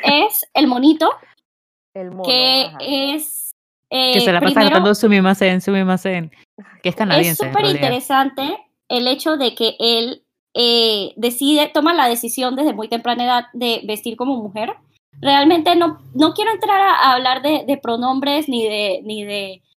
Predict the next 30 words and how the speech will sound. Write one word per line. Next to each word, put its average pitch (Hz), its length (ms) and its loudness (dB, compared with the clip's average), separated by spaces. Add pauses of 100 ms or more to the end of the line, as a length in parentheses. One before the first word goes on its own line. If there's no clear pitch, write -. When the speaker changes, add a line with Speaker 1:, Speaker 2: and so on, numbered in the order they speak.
(220)
Speaker 1:
ni 233 180 -4
de 233 120 2
cómo 285 380 2
él 294 160 2
se 320 160 0
identificaría, 254 1400 0 (480)
eh, 220 560 0
en 240 160 -2
las 240 220 -2
teorías 262 500 0
actuales 254 560 0
de, 220 360 -2
de 202 460 -4
identidad 233 480 0
de 269 80 0
género, 277 440 0 (460)
porque 247 720 2
Speaker 2:
Ujú, - 80 -20
ujú. - 80 -14
Speaker 1:
realmente 262 600 -2
creo 269 200 -2
que 269 100 -8
siempre 233 300 -4
ha 247 40 -8
sido 254 260 -2
la 233 180 2
intención 226 460 -6
de 254 80 -2
la 262 80 0
autora 226 360 0